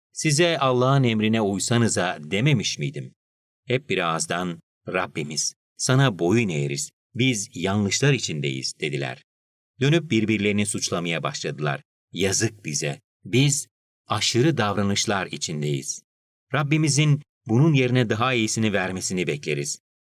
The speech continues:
Rabbimizin bol ikramını umarız." dediler. İşte azap böyle olur. Ahiretteki azap daha büyüktür. Keşke bilselerdi. Yanlışlardan korunanlar için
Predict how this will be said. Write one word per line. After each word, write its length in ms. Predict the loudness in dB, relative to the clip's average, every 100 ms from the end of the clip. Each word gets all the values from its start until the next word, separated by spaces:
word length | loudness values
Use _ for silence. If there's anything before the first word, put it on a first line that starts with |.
| -6
Rabbimizin 760 | -4 0 0 0 0 0 -2 -2
bol 200 | 0 0
ikramını 580 | -2 -4 -2 -4 -4
umarız." 440 | -4 -6 -6 -8 -10 _ _ -6
dediler. 480 | -2 -2 -6 -10 _ _ _ -4
İşte 280 | -2 -2
azap 380 | -2 -2 -2 -4 _ _
böyle 300 | 0 2 0
olur. 360 | -4 -8 -12 -16 _ _ _
Ahiretteki 800 | 0 0 2 0 0 -2 -2 -2
azap 460 | -4 -2 -4 -6 -8
daha 280 | -2 -2 -2
büyüktür. 560 | -4 -6 -8 -12 -12 _ _ _
Keşke 400 | -8 -6 -4 -4
bilselerdi. 640 | -6 -6 -4 -4 -6 -10 -16 _ _ _ _ _ -6
Yanlışlardan 760 | -2 -2 -2 -2 0 -2 -2 -2
korunanlar 540 | 0 2 2 2 2
için 420 | 2 0 -2 -2